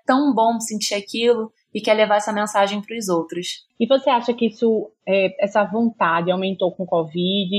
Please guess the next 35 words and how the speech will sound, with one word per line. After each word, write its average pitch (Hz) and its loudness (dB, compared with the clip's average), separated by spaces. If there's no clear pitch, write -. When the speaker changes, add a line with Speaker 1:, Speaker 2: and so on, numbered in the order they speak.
Speaker 2:
O 240 -4
que 330 0
é 320 -2
que 349 -4
você 349 0
acha 233 0
que 247 -2
o 233 -4
covid 214 0
pode 208 -2
ter 202 4
estimulado 208 0
ou 247 4
não 202 0
as 202 -8
pessoas 190 0
numa, 294 2
assim, 240 2
no, 208 -2
naquela 220 2
história 202 0
de, 190 -4
"Nossa, 196 0
talvez 214 2
seja 233 4
o 226 -2
fim 233 0
do 220 2
mundo, 208 2
agora 220 2
eu 226 -2
vou 233 -2
seguir 220 0
meus 226 0
sonhos"? 175 -2